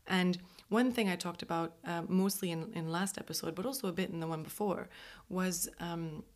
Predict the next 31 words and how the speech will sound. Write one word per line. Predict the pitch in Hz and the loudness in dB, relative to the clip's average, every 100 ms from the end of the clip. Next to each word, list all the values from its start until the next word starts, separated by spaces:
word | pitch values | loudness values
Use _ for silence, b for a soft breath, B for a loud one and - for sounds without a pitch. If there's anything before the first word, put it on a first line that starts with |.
| _ | _
this | 190 180 165 | -2 0 0
idea | 165 175 185 165 151 | 0 2 2 0 -2
of | 151 147 151 - b b b b - | -6 -8 -10 -16 b b b b -12
what | - 196 | 0 2
happens | 185 202 202 196 | 2 2 4 4
when | 175 180 | 4 2
you | 175 | 0
experience | 175 - 196 190 196 196 202 - b b - | 0 0 2 4 6 4 4 0 b b 0
the | 196 | 0
flip | - 165 - | 2 2 2
side. | - - - - B B B | 0 -2 -10 -16 B B B
So | - | 8
if | 202 196 | 8 8
you | 294 | 4
were | 339 | 4
someone | - 240 254 | 6 4 6
who | 226 214 | 4 4
had | 190 185 170 - | 4 2 0 -6
mostly | 226 175 170 160 180 254 | 0 2 2 0 0 2
difficult | 240 247 254 262 247 | 2 2 2 0 2
relationships, | 247 254 262 254 285 339 | 2 4 2 2 0 0
not | 427 - | 0 2
necessarily | 220 214 214 208 196 | 2 4 4 4 4
that | 185 170 | 4 4
all | 190 240 285 | 4 6 6
your | 190 | 4
relationships | 156 147 - 151 147 - | 2 0 -2 -2 -4 -2
were | 156 | -2
difficult, | 147 147 - 247 302 B B B - | -2 -6 -4 -6 -6 B B B -6
but | 202 | 2
that | 208 202 | 2 2